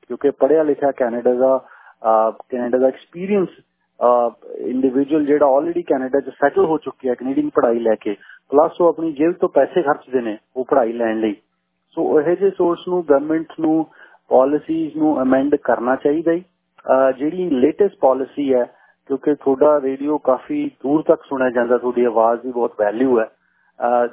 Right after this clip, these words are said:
ਗਵਰਨਮੈਂਟ ਦਾ ਕੋਈ ਜਿਹੜੇ, ਅਹ, ਸਪੈਸ਼ਲੀ ਮਿਨਿਸਟਰ ਜਦੋਂ ਆਉਂਦੇ ਨੇ, ਜਿਹੜੇ ਪਾਲਿਸੀਜ਼ ਬਣਾਉਂਦੇ ਨੇ, ਉਹਨਾਂ ਨੂੰ ਵੀ ਕਟਹਿਰੇ 'ਚ ਖੜਾ ਕਰਨਾ ਚਾਹੀਦਾ ਹੈ, ਪੁੱਛਣਾ ਚਾਹੀਦਾ ਜਿਹੜੀ ਪਾਲਿਸੀ ਲੇਟੈਸਟ ਲੈ ਕੇ ਆਏ ਨੇ, ਕਿ ਉਹ ਸਟੂਡੈਂਟਸ ਲਈ ਕਿਵੇਂ ਲਾਹੇਵੰਦ ਹੈ,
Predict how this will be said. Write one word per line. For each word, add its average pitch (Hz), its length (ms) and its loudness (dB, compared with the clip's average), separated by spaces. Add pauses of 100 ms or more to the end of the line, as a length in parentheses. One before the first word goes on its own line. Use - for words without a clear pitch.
(160)
ਗਵਰਨਮੈਂਟ 151 420 0
ਦਾ 160 200 2
ਕੋਈ 156 180 -10
ਜਿਹੜੇ, 147 260 2
ਅਹ, 123 420 0
ਸਪੈਸ਼ਲੀ 123 460 -6
ਮਿਨਿਸਟਰ 127 440 -2
ਜਦੋਂ 139 300 0
ਆਉਂਦੇ 120 200 0
ਨੇ, 123 80 -2
ਜਿਹੜੇ 123 220 0
ਪਾਲਿਸੀਜ਼ 117 580 -4
ਬਣਾਉਂਦੇ 104 300 -2
ਨੇ, 107 120 -6 (420)
ਉਹਨਾਂ 180 320 2
ਨੂੰ 180 160 -2
ਵੀ 180 480 -6
ਕਟਹਿਰੇ 156 400 0
'ਚ 165 120 -14
ਖੜਾ 151 220 0
ਕਰਨਾ 139 280 -2
ਚਾਹੀਦਾ 139 360 0
ਹੈ, 147 60 2
ਪੁੱਛਣਾ 151 380 -4
ਚਾਹੀਦਾ 117 360 -2
ਜਿਹੜੀ 127 300 -2
ਪਾਲਿਸੀ 113 420 0
ਲੇਟੈਸਟ 190 380 -2
ਲੈ 127 100 2
ਕੇ 117 160 -4
ਆਏ 101 160 0
ਨੇ, 107 160 -18 (500)
ਕਿ 147 80 0
ਉਹ 147 40 -2
ਸਟੂਡੈਂਟਸ 165 500 -2
ਲਈ 180 80 2
ਕਿਵੇਂ 180 400 0
ਲਾਹੇਵੰਦ 120 520 0
ਹੈ, 95 120 -4